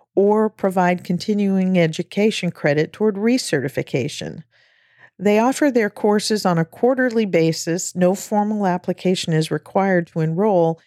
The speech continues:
and enrollment is open to everyone. And in these courses, you can learn from instructors who are practicing professionals with extensive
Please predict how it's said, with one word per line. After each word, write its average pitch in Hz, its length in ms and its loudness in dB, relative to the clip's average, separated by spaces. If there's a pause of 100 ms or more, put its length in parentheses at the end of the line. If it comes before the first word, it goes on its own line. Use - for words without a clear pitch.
(220)
and 185 100 0
enrollment 202 520 2
is 180 160 0
open 165 260 -2
to - 180 -4
everyone. 156 600 -4 (540)
And 180 160 2
in 233 120 4
these 233 200 2
courses, 220 560 0
you 214 80 -2
can 190 180 -2
learn 202 220 2
from 185 200 -2
instructors 185 680 -2
who 190 100 0
are 160 100 4
practicing 240 680 0
professionals 165 880 -2
with 160 140 -2
extensive 165 1120 -2